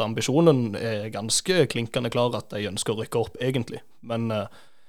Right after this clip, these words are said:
i fjor så var det et lag som var Sandnes Ulf to, som bare, det var ikke sjans for noen, og så, så er det litt sånn, nå tror jeg, nå er jo de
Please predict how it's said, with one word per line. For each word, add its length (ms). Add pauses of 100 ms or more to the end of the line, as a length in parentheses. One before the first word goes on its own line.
(120)
i 80
fjor 240
så 80
var 160
det 80
et 80
lag 320
som 400
var 160
Sandnes 320
Ulf 160
to, 160
som 200
bare, 280 (560)
det 80
var 80
ikke 160
sjans 320
for 80
noen, 380 (180)
og 80
så, 240 (840)
så 180
er 80
det 80
litt 180
sånn, 400
nå 160
tror 300
jeg, 180 (480)
nå 160
er 80
jo 80
de 80